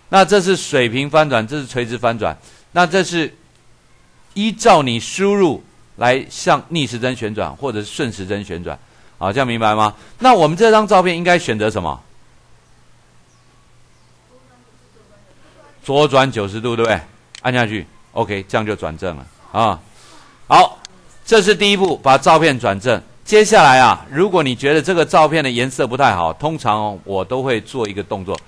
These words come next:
相片自动处理，然后选择色阶，让它把黑白啊做明显一点啊，在相片自动处理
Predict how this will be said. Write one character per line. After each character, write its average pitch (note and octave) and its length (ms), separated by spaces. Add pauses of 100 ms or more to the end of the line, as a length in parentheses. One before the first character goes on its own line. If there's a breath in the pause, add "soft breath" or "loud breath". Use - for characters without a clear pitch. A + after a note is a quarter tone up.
(140 soft breath)
相 C#3+ 240
片 A#2 280
自 D3+ 200
动 B2+ 180
处 G#2 160
理， F#2+ 160 (340 loud breath)
然 G2+ 100
后 C#3+ 120
选 G2 240
择 F#2+ 240
色 B2+ 440
阶， G#2 340 (1300 soft breath)
让 E3+ 160
它 D#3 160
把 A2+ 220
黑 D#3 240
白 A2 360 (240)
啊 G2+ 140
做 C#3+ 220
明 A#2 260
显 G#2 220
一 G#2+ 40
点 F2+ 240
啊， G2+ 240
在 C3 220
相 D#3+ 240
片 C#3 260 (200)
自 - 120
动 C#3 140
处 A#2 160
理 F2 140